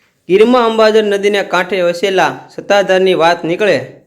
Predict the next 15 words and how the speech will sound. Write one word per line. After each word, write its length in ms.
એટલે 160
લોકોને 420
મોઢે 320
બે 280
દિવ્ય 360
વિભૂતિઓના 640
નામ 480
અચૂક 400
આવે 240
જ, 100
એક 240
આપા 280
ગીગા 320
અને 220
બીજા 340